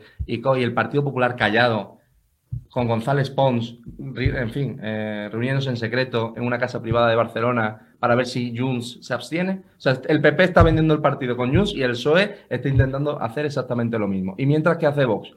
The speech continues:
Ay, no, cancelamos el viva porque la incertidumbre política. Pero vamos a ver, que es ahora cuando tenemos que salir a la calle, que nos están destrozando el país. Estamos aquí quietos con las palomitas a ver qué es lo que ocurre. A mí, los políticos que están ahí viendo a ver qué ocurre,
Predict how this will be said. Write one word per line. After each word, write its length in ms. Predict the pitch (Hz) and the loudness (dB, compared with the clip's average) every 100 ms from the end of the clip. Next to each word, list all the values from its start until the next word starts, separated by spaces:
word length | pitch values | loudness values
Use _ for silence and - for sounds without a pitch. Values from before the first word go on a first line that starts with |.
| _ _ _ | _ _ _
Ay, 140 | 131 135 | -4 0
no, 160 | 139 | 2
cancelamos 480 | 123 113 110 113 131 | 0 -2 -2 -2 -2
el 80 | 120 | -2
viva 260 | 135 160 | 0 0
porque 200 | 151 113 | 0 -2
la 60 | 113 | -2
incertidumbre 580 | 110 107 95 107 139 139 | -2 -4 -4 -4 -2 0
política. 580 | 117 135 127 113 - - | 0 -2 -2 -2 -4 -10
Pero 120 | 92 | -4
vamos 280 | 98 131 143 | 0 2 4
a 40 | 123 | 8
ver, 440 | 147 165 - - - | 8 6 2 -14 2
que 120 | 147 | 4
es 120 | 151 | 8
ahora 340 | 151 147 202 190 | 12 12 12 12
cuando 180 | 160 147 | 12 10
tenemos 200 | 147 143 | 8 8
que 60 | |
salir 200 | 139 135 | 6 8
a 20 | 120 | 8
la 100 | 123 | 8
calle, 320 | 214 208 120 | 8 6 6
que 80 | 131 | 4
nos 100 | 127 | 4
están 220 | 117 185 | 4 6
destrozando 460 | 202 175 151 147 | 6 8 8 8
el 80 | 143 | 6
país. 220 | 135 202 | 6 6
Estamos 280 | 208 196 185 | 8 10 10
aquí 160 | 165 165 | 8 6
quietos 280 | 180 185 170 | 6 4 4
con 100 | 160 | 2
las 80 | 147 | 2
palomitas 380 | 147 170 175 | 2 0 2
a 80 | 165 | 2
ver 80 | 160 | 2
qué 60 | 160 | 0
es 40 | |
lo 80 | 151 | 0
que 60 | |
ocurre. 300 | 139 220 190 - - | 0 -2 -2 -6 -6
A 100 | 123 | -4
mí, 160 | 180 - | -4 -4
los 140 | 151 147 | -4 -4
políticos 340 | 147 185 208 | -4 -4 -4
que 60 | 175 | -6
están 200 | 185 185 | -6 -6
ahí 180 | 175 175 | -6 -6
viendo 420 | 123 156 175 131 - | -6 -6 -4 -6 -4
a 80 | 135 | -4
ver 160 | 151 | 0
qué 80 | 175 | 0
ocurre, 560 | 175 180 185 190 - | 0 0 0 -4 -12